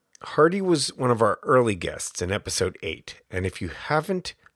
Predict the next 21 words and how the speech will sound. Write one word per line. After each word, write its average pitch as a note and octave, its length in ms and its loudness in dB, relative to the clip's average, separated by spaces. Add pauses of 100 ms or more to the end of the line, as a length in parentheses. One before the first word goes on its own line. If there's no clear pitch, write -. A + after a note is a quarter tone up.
(200)
heard G#2 220 0
that, F2+ 420 0
I, F2 500 0 (1300)
you - 100 -20
don't A#3 200 4
have B2+ 240 4
to F#2+ 60 -8
hear F#2+ 200 -2
that F2 180 0
first, - 480 -6
but G2+ 160 0
I G#2+ 140 -2
think - 340 -6
you F2+ 60 -10
should - 180 -8
go G#2+ 160 0
back F#2+ 300 0
and F#2 140 -10
listen G2 260 -6
to E2 400 -8 (400)
him E2+ 760 -4